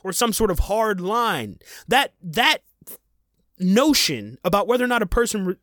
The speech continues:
should receive government benefits or not is based upon this, "Are they deserving of it?" sort of idea. And when you start doing that, you start characterizing the people that receive government assistance not as people who have low funds in their bank account,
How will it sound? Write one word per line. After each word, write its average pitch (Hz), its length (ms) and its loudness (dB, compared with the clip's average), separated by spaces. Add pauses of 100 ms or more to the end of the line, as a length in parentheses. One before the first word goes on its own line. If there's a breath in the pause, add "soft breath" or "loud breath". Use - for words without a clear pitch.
(140)
should 165 420 -2
receive 180 460 2
government 185 340 0
benefits 175 380 -4
or 143 40 -4
not 220 320 2 (320 loud breath)
is 208 160 0
based 247 280 0
upon 233 260 -6
this, 226 220 0 (120)
"Are 247 160 4
they 240 140 4
deserving 214 800 0
of 185 220 0
it?" - 320 -6
sort 214 200 -2
of 180 120 0
idea. 185 540 -2 (1080 loud breath)
And 208 140 0
when 220 100 2
you 226 80 4
start 285 400 0
doing 220 380 0
that, 208 280 0
you 185 80 -4
start 240 300 -2
characterizing 190 800 -4
the 160 80 -8
people 208 320 -8
that 175 120 -6
receive 233 500 -4 (300 loud breath)
government 220 420 0
assistance 202 580 0 (180 loud breath)
not 254 300 4
as 233 160 0
people 240 300 -2
who 196 160 -2
have 202 200 2
low 214 260 4
funds 214 400 -2
in 180 120 -2
their 151 120 0
bank 247 300 2
account, 143 420 -2